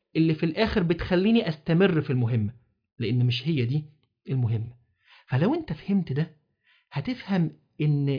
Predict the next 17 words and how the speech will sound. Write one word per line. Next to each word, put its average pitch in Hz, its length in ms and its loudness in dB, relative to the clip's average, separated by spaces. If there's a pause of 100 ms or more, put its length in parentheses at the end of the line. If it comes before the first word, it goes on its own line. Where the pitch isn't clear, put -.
(120)
البنت 185 380 2
المتبرجة 151 640 0
مثلًا 127 420 0 (360)
اللي 135 200 -2
معدية 135 600 2
قدامك 147 460 0
في - 120 -6
وقت 151 280 -2
معين 165 520 0 (320)
وعينك 175 360 4
جت 180 260 2
عليها 202 420 0 (280)
مش 156 220 4
جاية 190 280 4
كده 185 240 2
عشوائي، 147 480 -2 (260)
لأ، 165 200 -4